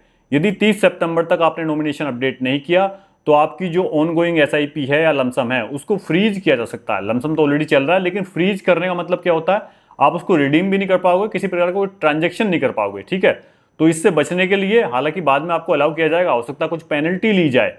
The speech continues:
तो पेनल्टी ना देनी पड़े, और ये तो हमारा दायित्व बनता है कि हम इसे समय से पहले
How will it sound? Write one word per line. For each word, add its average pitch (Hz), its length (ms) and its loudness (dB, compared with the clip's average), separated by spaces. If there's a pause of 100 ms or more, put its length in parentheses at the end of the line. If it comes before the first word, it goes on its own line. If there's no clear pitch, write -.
(420)
तो 147 60 0
पेनल्टी 131 460 0
ना 127 160 2
देनी 170 240 0
पड़े, 185 240 2
और 175 180 -2
ये 151 80 -2
तो 160 120 -2
हमारा 143 260 0
दायित्व 127 320 -2
बनता 117 280 -2
है 143 80 4
कि 151 120 -4
हम 135 120 0
इसे 165 220 -4
समय 123 280 0
से 156 140 -2
पहले 151 380 2